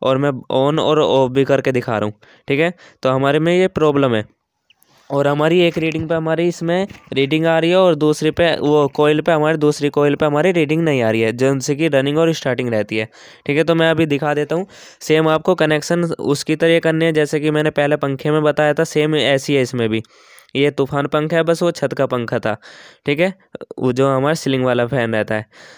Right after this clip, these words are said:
अ, आइयो, वो जैसा कि आ-, गाइस, आप हमारे चैनल पे नए हो तो हमारे चैनल को सब्सक्राइब कर सकते हो,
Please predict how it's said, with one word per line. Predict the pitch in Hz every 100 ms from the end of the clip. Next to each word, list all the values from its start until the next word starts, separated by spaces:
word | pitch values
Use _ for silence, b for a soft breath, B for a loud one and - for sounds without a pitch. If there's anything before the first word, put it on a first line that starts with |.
| B -
अ, |
आइयो, | 127 - 143 160 -
वो | 147
जैसा | 143 151 151
कि | 147
आ-, | 156 147 107
गाइस, | 127 139 147 160
आप | 151 160
हमारे | 151 147 147
चैनल | 151 147
पे | 151
नए | 143
हो | 156
तो | 151
हमारे | 156 151
चैनल | 156 151
को | 156
सब्सक्राइब | 131 117 135 143
कर | 147
सकते | 151 147 -
हो, | 160